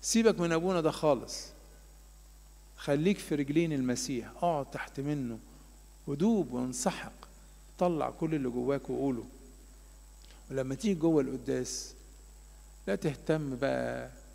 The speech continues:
مين بيقول إيه ولا مين بيعمل إيه، خليك في الذبيح اللي موجود على المذبح، اللي جاي من أجلك عشان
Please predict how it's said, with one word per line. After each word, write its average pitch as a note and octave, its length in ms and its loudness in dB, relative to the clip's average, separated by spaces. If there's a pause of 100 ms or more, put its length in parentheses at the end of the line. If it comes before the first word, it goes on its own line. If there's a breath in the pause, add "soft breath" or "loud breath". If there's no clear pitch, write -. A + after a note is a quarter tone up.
(320)
مين D#3+ 180 -2
بيقول C3 360 -2
إيه B2+ 220 0
ولا B2+ 180 0
مين C#3+ 220 -2
بيعمل B2+ 440 -2
إيه، B2+ 180 -8 (520 loud breath)
خليك D#3 400 -2
في - 100 -8
الذبيح C3 800 -2
اللي C3+ 160 -6
موجود C3+ 360 -2
على B2+ 160 -4
المذبح، C3 680 -6 (540)
اللي D#3+ 120 -6
جاي F#3 140 4
من C#3+ 240 0
أجلك B2 380 -4 (320)
عشان C3+ 540 -4